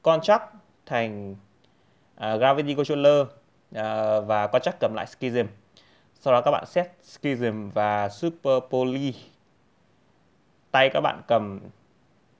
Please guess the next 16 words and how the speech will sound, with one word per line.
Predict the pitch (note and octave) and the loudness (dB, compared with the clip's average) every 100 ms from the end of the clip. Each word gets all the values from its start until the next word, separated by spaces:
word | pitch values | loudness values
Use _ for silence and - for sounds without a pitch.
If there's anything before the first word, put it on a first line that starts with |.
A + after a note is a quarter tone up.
| _ - | _ -2
Wendy | C3 C3+ D3 D#3+ D3 - _ - | 0 0 0 -2 -4 -10 _ -12
hoặc | G#2 | -10
là | G2+ G2+ G2 F#2+ G2 | -6 -6 -6 -8 -12
một | G#2+ | -8
con | C3 | -6
sao | C#3+ C#3+ | -2 -4
bất | F3 F3+ | -4 -6
kỳ | C3 A2+ C3 | -8 -8 -8
như | |
thế | D#3 D#3 | -6 -6
cũng | - | -6
hay | F3+ F3 | -6 -4
mà. | C#3 A#2+ _ _ _ _ _ _ _ - | -4 -8 _ _ _ _ _ _ _ -10
Đúng | C3 | -6
không? | F3+ F3+ F3 | -4 -6 -2
Hoặc | C#3+ | -4